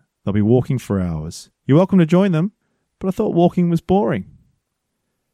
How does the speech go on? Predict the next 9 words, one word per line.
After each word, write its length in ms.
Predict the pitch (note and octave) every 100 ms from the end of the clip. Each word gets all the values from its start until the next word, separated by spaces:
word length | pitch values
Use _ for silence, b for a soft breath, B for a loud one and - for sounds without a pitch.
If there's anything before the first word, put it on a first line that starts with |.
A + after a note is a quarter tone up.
| _
Benjamin 320 | G2 G2+ C3+
looked 220 | A2+ - -
back 240 | G2 -
up 140 | G#2
the 80 | -
path 400 | - F2 E2 -
towards 360 | - E2+ F2 -
his 140 | F#2
parents 460 | - E2+ D#2+ E2